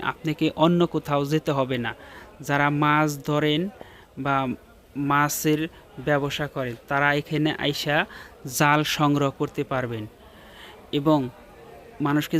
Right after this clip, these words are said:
জিজ্ঞেস করে আসলেও এখান থেকে জাল সংগ্রহ করতে পারবেন এইটা কোথায় হয়।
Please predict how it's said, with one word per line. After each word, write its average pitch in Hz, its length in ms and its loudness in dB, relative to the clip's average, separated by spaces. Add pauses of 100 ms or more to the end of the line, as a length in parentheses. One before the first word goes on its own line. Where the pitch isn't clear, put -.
জিজ্ঞেস 156 400 2
করে 160 240 2
আসলেও 151 400 0
এখান 143 320 -4
থেকে 156 200 -2 (640)
জাল 151 200 4 (140)
সংগ্রহ 143 320 2
করতে 147 300 -2
পারবেন 135 320 -2
এইটা 135 280 0 (120)
কোথায় 131 360 -4
হয়। 110 260 -6